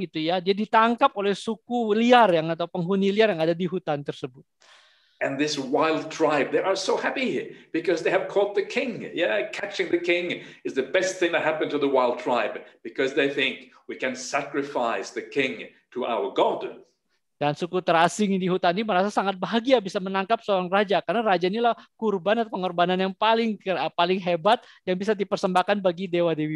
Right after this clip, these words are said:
Speaker 1: mereka.
Speaker 2: If we sacrifice the king to our God, our gods will be incredibly happy with us.
Speaker 1: Kalau kita bisa korbankan seorang raja untuk dewa kita, itu pasti dewa pasti senang sekali sama kita.
Speaker 2: They take the king to the village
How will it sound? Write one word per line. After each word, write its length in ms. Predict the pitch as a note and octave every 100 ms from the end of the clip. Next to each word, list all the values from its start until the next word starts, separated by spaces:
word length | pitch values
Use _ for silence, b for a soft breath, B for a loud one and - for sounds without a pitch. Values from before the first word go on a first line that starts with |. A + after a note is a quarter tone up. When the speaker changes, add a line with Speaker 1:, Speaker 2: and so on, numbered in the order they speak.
| D3
Speaker 1:
mereka. 400 | C3 B2+ - D3 _ B B B
Speaker 2:
If 160 | - -
we 160 | C#3 D3+
sacrifice 720 | D#3 D3 - - C#3 C#3 C#3
the 160 | B2+
king 320 | - D3+ C#3+ C#3+
to 80 | C3+
our 80 | B2
God, 400 | A#2+ A#2+ B2 -
our 160 | A2+ A2+
gods 240 | B2 A#2+ A#2
will 160 | A#2
be 240 | A#2 C#3 -
incredibly 720 | C#3+ C#3+ - - D#3+ C#3 A#2 G#2+
happy 240 | G#2 G#2+
with 80 | F#2+
us. 320 | F2+ - - F2 - C3+
Speaker 1:
Kalau 160 | C3+ C#3+
kita 320 | D#3 D3+ E3+
bisa 240 | D#3+ E3 D3+
korbankan 640 | D#3+ D3+ D3+ D#3 E3+ G#3
seorang 320 | F#3+ D#3+ D#3
raja 400 | D3 D3 C#3+ F3+
untuk 160 | F3+ D#3
dewa 240 | E3 D#3+ D#3+
kita, 320 | F3+ F3 F#3
itu 80 | F#3+
pasti 320 | - F3 G#3
dewa 240 | F3 F#3 G3
pasti 240 | E3 F3+
senang 240 | - E3+
sekali 320 | E3+ - F#3 F#3
sama 160 | D#3 C#3+
kita. 240 | C3+ - C3+ _ _ B B B B B
Speaker 2:
They 160 | G#2 A2+
take 480 | - D#3+ C#3 - D3+
the 60 | -
king 400 | C#3+ D3 D3+ -
to 80 |
the 160 | C3+ B2+
village 400 | D3+ D3 B2+ -